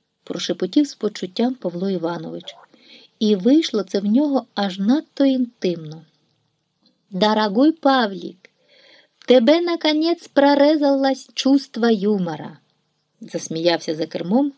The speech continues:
дядечко Гіві. Тим часом мамочка продовжувала лекцію.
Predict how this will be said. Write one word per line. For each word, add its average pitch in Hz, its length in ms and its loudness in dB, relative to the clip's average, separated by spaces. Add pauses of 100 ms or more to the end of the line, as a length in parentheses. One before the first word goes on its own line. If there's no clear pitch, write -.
(360)
дядечко 170 480 -2
Гіві. 170 420 -6 (920)
Тим 175 200 -6
часом 233 500 -6 (520)
мамочка 320 520 0
продовжувала 202 720 -2
лекцію. 175 580 -12